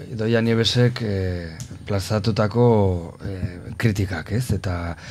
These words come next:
eta ez dakit, em, nolait ere, larritzen gaituena da dimisiorik ez egotea, autokritikarik ez egotea, osea, ez dakit, hau konspirazio paranoiko baten erantzuna izan ote, os-, ote zen, ez? Baina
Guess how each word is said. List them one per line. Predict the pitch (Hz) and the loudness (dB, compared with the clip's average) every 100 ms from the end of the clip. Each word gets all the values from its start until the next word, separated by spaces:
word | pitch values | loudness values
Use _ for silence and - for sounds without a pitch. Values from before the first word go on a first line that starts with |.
| - - | -16 -2
eta | 127 | 6
ez | 123 | 8
dakit, | 113 117 98 | 8 4 0
em, | 127 104 101 101 98 95 95 - - - - - 120 | -6 -2 -2 -2 -4 -2 -4 -8 -20 -8 -8 -6 0
nolait | 123 | 2
ere, | 139 151 143 | 6 4 6
larritzen | 113 120 123 139 | 2 2 2 4
gaituena | 139 131 139 143 | 4 4 6 8
da | 143 156 151 107 | 8 8 6 0
dimisiorik | 117 107 113 139 127 135 | 0 0 0 0 -2 -2
ez | 117 - | -8 -10
egotea, | 120 123 123 160 180 190 | -8 -6 -2 0 0 2
autokritikarik | 156 131 - 135 131 131 123 117 120 | 0 0 -4 -2 -2 0 -2 -2 -2
ez | 123 - | -6 -6
egotea, | 117 120 139 147 104 107 107 - | -4 -4 -2 0 0 0 -2 -6
osea, | - 123 120 | -10 -6 -6
ez | 113 | -4
dakit, | 110 110 | -4 0
hau | 127 147 143 | 2 2 0
konspirazio | 117 104 - 127 131 127 - 135 135 139 135 - | -6 -6 -2 0 2 0 4 6 8 8 6 4
paranoiko | 123 113 120 123 135 135 127 | 2 2 -2 -2 0 0 2
baten | 120 127 135 | 0 2 0
erantzuna | 117 113 110 - 123 120 120 117 - - - - | 0 -2 -6 -6 -4 0 0 -2 -6 -16 -14 -10
izan | 120 120 117 | 0 4 4
ote, | 117 117 101 101 107 - | 4 0 -4 -4 -8 -8
os-, | 95 92 | -8 -6
ote | 110 110 | -4 -4
zen, | 95 95 | -2 0
ez? | 151 | 0
Baina | - 107 107 107 | 2 2 4 4